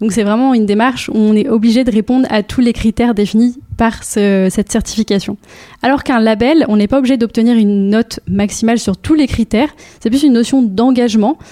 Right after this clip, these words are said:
euh, où l'idée qu'on n'est pas exemplaire dès le début, mais qu'on est dans une démarche de progrès.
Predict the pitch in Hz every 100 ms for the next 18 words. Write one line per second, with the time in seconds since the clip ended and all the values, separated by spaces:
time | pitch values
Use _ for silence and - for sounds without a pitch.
0 | - - 202 196 208 190 196 220 262 226
1 | 226 202 220 214 - 269 254 214 214 214
2 | 214 208 202 202 196 339 240 196 233 240
3 | 220 220 208 185 190 226 240 226 214 -
4 | 214 180